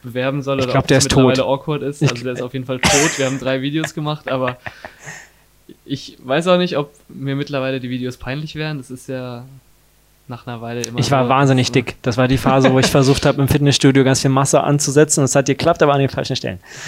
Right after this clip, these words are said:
Speaker 1: Ja, Mist.
Speaker 2: <laughs> Ja, aber wie lange ist es jetzt schon wieder her? Äh, zwei
Speaker 1: Zwei Jahre,
Speaker 2: Jahre?
Speaker 1: zweitausendneunzehn war das.
Speaker 2: Irgendwie so, ne? Ja.
Speaker 1: Das war mein
Speaker 2: Und dann
Speaker 1: zweites
Speaker 2: hab ich
Speaker 1: Semester.
Speaker 2: festgestellt, dass du auch Filmwissenschaften studierst.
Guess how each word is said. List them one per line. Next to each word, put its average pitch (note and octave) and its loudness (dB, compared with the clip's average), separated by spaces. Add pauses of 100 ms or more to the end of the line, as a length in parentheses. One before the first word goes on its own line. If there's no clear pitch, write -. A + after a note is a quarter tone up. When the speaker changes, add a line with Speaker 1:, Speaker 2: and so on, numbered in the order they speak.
(160)
Speaker 1:
Ja, C#3+ -4
Mist. - -8
Speaker 2:
<laughs> D3 -4 (2000)
Ja, D#3+ 4
aber C#3 4
wie C#3+ 6
lange F3 6
ist D#3+ 6
es D#3+ 4
jetzt E3 6
schon D3+ 4
wieder C3+ 4
her? B2+ 2 (260)
Äh, B2 0
zwei C#3 2
Speaker 1:
Zwei D#3 0
Jahre, E3 -2
Speaker 2:
Jahre? E3 -4
Speaker 1:
zweitausendneunzehn B2 -6
war G#2+ -8
das. - -12
Speaker 2:
Irgendwie C#3 0
so, B2 0
ne? C#3+ 2
Ja. A2 0 (120)
Speaker 1:
Das A#2 -14
war A2+ -12
mein A2 -10
Speaker 2:
Und D3+ 6
dann E3 6
Speaker 1:
zweites F3 0
Speaker 2:
hab F3 4
ich E3+ 4
Speaker 1:
Semester. - -2
Speaker 2:
festgestellt, F3+ 2
dass D#3+ 0
du - 2
auch - 2
Filmwissenschaften B2 0
studierst. A2 -4